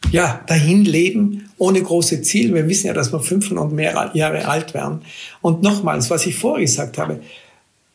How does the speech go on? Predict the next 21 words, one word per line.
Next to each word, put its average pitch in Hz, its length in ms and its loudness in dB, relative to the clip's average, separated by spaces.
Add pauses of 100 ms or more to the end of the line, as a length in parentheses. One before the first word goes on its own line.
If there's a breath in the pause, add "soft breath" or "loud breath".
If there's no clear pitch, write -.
(120)
der 156 160 0
Tod 214 240 2
ist - 160 -2
die 175 80 -2
sinnvolle 175 640 0
Grenze 247 420 -2
unseres 143 340 0
Daseins. 147 580 -2 (120)
Ohne 214 320 4
der, 165 400 0
ohne 208 300 2
diese 185 340 0
sinnvolle 180 480 0
Grenze 165 540 -2 (360 loud breath)
würde 156 200 2
ich 127 100 -4
am 143 120 -4
Morgen 147 260 -4
nicht 131 200 -6
aufstehen, - 460 -6
ja. - 180 -14